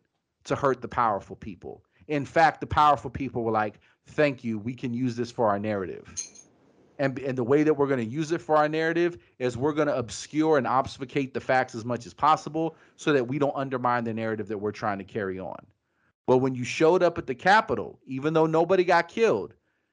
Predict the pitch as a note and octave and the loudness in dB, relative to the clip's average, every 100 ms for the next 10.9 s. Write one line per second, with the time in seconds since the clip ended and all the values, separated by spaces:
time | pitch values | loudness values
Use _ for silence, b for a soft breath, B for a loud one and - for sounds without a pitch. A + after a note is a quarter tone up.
0 | _ _ A#2 - F#3+ A3 G#3+ G#3+ G3 F#3+ | _ _ -14 4 6 8 6 2 2 2
1 | - G#3 G3 D3+ D3 E3+ E3 D3+ - E3+ | -2 -6 -4 -4 -2 -2 -4 -4 -2 0
2 | D#3+ - F3 - C#3+ B2+ - D3 C#3+ B2 | 0 -4 -8 -4 -2 -2 2 0 0 -6
3 | B2+ C3+ C#3+ A#2+ A2+ b b - A#2+ A#2 | -2 2 4 4 -2 b b -6 -4 -2
4 | - D3 D3 - D3 B2 C3+ A#2+ A2 - | 2 4 4 0 -2 -2 -2 -4 -6 -8
5 | B2+ B2+ B2 - C3+ A2+ G2+ A#2 A2+ E2 | -8 -6 -8 -12 -10 -8 -4 0 0 -2
6 | C2 - _ _ b b b b C3+ B2+ | -6 -10 _ _ b b b b -6 -4
7 | - E3 F3 - E3+ D#3+ C#3+ D#3 D3+ C3 | 4 6 6 6 2 2 2 4 4 4
8 | B2 D3+ - C#3+ C3+ C#3+ C3+ B2 A#2+ A#2+ | 2 2 0 -8 -6 -4 2 4 4 0
9 | A#2+ _ _ A#2 A#2 - - C#3+ C#3+ C3 | -6 _ _ -10 -8 -8 2 4 4 2
10 | D3 B2 A2+ D3 C#3 C3 A2+ G#2 | -4 -4 -2 0 2 0 -4 -4